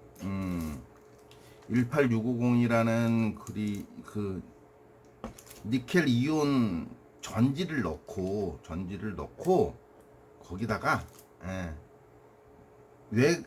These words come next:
외곽에다가 그 위쪽에다가 이렇게, 이거 뭐 상판 작업이라고 하는데 이걸 넣어서 우리가 흔히 얘기하는 보조 배터리, 보조 배터리나 아니면 캠핑 가서 제가 이제 이번에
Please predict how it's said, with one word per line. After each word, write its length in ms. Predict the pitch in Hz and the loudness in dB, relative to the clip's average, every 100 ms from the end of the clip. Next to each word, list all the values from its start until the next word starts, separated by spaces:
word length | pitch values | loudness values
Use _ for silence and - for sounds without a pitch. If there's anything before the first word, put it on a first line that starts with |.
| - | -4
외곽에다가 720 | 110 127 151 135 131 95 87 - | 0 2 2 0 0 -2 -8 -8
그 280 | 110 95 - - - | -6 -6 -8 -20 -10
위쪽에다가 580 | 107 127 123 135 123 107 | -4 -2 -2 -2 0 -2
이렇게, 380 | 90 - 101 64 - - - - - - | -4 -6 -8 -8 -18 -20 -20 -20 -20 -10
이거 120 | 98 | -2
뭐 100 | 104 | -2
상판 380 | - 175 180 180 | 0 0 4 4
작업이라고 520 | 147 123 107 95 85 | 4 2 2 0 -2
하는데 380 | 85 85 147 - - - - - - | -6 -6 -8 -10 -16 -20 -20 -20 -6
이걸 360 | 117 143 196 180 | -4 4 4 4
넣어서 580 | 139 120 160 170 113 76 - - - - - - | 2 0 2 0 0 -2 -12 -20 -20 -20 -12 -4
우리가 240 | 123 123 | -2 0
흔히 240 | - 214 | 2 4
얘기하는 340 | 190 143 131 123 | 2 2 0 2
보조 300 | 127 170 214 | 0 4 4
배터리, 440 | 170 - 135 87 78 - - - 117 | 4 2 -2 -2 -8 -16 -20 -10 -4
보조 200 | 123 139 | -2 0
배터리나 600 | 120 113 127 104 104 120 | -2 -2 -4 -2 -2 -2
아니면 340 | 98 101 110 | -2 -4 -6
캠핑 340 | - 190 202 180 | -6 -6 -4 0
가서 600 | - 107 107 247 220 82 - - - - - - | 0 2 0 2 0 -2 -10 -20 -20 -20 -20 -8
제가 180 | 101 | -6
이제 100 | 98 | -4
이번에 460 | 101 92 107 104 | -6 -2 0 0